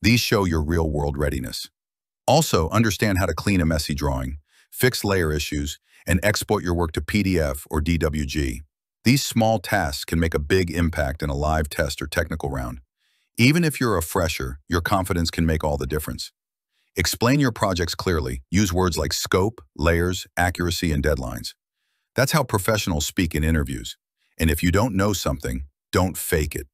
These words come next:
Be honest. Show them you're ready to learn. Here are some common questions you must prepare for.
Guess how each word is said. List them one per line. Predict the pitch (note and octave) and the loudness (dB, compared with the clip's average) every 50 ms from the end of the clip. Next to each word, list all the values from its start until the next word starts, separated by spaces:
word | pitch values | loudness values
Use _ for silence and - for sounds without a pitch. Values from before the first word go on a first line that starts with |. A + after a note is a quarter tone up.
| _ _ _ _ _ _ _ | _ _ _ _ _ _ _
Be | - A#2 B2 C3 B2+ - | 2 4 4 4 2 0
honest. | - F2+ F2+ F2 E2+ D2+ C2+ - - - - - - _ _ _ _ _ - | 0 0 2 2 2 0 -2 -4 -6 -8 -10 -14 -20 _ _ _ _ _ -8
Show | - - - A#2 A2+ A#2+ A2+ | -6 -2 0 2 2 2 2
them | A#2 A2 G#2+ | 2 0 0
you're | G2 F2+ E2 | 0 0 0
ready | D#2 E2 E2 E2 E2 | 0 2 2 2 0
to | D#2 C#2+ | 0 -2
learn. | C#2 C2+ C#2+ C#2 C#2 - - D2 - _ _ _ _ _ _ _ _ _ _ _ _ _ | -2 -2 -2 -2 -4 -4 -8 -10 -14 _ _ _ _ _ _ _ _ _ _ _ _ _
Here | - - B2+ C#3+ D#3+ | -2 2 4 4 4
are | D#3+ D3 B2 | 4 2 2
some | - - G2+ F2+ E2 | 0 0 0 -2 -2
common | - - - A2 A2+ A#2+ C3 B2+ A#2+ | -2 -2 0 2 2 4 4 2 0
questions | - - A2 F#2+ F2 - - E2+ D#2+ D2 D2+ | 0 -2 -2 -2 -2 -4 -4 -2 -2 0 0
you | E2+ E2 | 0 0
must | D#2+ E2 E2 - | 2 0 -2 -4
prepare | - - D#2+ - F2+ D2+ C#2 | -6 -6 -2 0 0 0 0
for. | C2+ - - B1+ A#1+ - | -2 -4 -8 -8 -8 -10